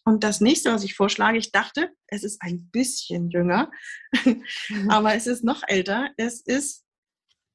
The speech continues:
Speaker 1: von neunzehnhundertachtundsiebzig.
Speaker 2: Ach, guck an.
Speaker 1: Und ja, ich bin, aber es wurde immer wieder aufgelö-,
Speaker 2: Mhm.
Speaker 1: aufgelegt und das, was ich habe, ist von zweitausendzwei.
Speaker 2: Mhm.
Speaker 1: Ähm, und zwar heißt es Creative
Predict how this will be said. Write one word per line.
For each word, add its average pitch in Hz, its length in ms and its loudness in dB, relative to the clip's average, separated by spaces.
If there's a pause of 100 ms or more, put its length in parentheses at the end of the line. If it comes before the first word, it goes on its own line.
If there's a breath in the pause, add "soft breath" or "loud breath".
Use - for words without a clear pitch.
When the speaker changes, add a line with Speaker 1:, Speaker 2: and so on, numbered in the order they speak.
Speaker 1:
von 226 220 0
neunzehnhundertachtundsiebzig. 208 1800 0 (280)
Speaker 2:
Ach, 247 420 0
guck 185 180 -10
an. - 60 2
Speaker 1:
Und 269 340 6 (100)
ja, 202 400 4
ich 226 220 4
bin, 233 240 4
aber 233 260 6
es 247 200 -2
wurde 277 260 0
immer 285 300 0
wieder 269 200 0
aufgelö-, 247 500 -4
Speaker 2:
Mhm. 233 60 0
Speaker 1:
aufgelegt 247 560 -2
und 226 240 -6
das, 226 280 -2
was 220 180 -2
ich 240 180 -6
habe, 226 200 4
ist 220 100 -2
von 202 160 -4
zweitausendzwei. 190 960 -2 (240 loud breath)
Speaker 2:
Mhm. 185 480 -4
Speaker 1:
Ähm, 226 500 4
und 233 220 0
zwar 226 300 2
heißt 247 240 0
es - 180 -8
Creative 262 640 0